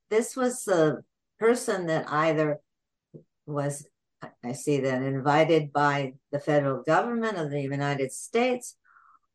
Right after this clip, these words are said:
or the Chinese, or both.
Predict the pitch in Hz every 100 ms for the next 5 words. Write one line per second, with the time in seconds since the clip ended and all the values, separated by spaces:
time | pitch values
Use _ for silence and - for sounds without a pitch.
0 | - 160 160 156 151 156 117 117 - -
1 | - - _ - 156 151 120 76 71 -
2 | -